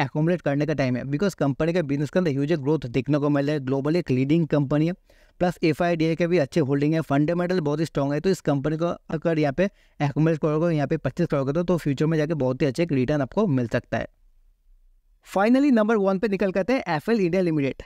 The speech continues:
जो एक ग्लोबली टेक्नोलॉजी कंपनी है। इस कंपनी का बिजनेस को लेकर मैं डिटेल्स पे डिस्कस कर चुका हूँ।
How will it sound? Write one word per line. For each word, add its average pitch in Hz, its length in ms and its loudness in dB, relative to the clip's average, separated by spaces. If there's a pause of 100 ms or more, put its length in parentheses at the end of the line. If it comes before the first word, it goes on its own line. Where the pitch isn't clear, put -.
(120)
जो 156 140 0
एक 202 140 0
ग्लोबली 156 360 0
टेक्नोलॉजी 180 360 0
कंपनी 143 420 0
है। 120 140 -4
इस 175 180 -2
कंपनी 202 380 2
का 233 140 2
बिजनेस 185 300 -4
को 226 100 0
लेकर 208 180 0
मैं 226 140 0
डिटेल्स 156 260 0
पे 202 100 -2
डिस्कस 175 340 -2
कर 185 140 2
चुका 196 220 0
हूँ। 202 100 0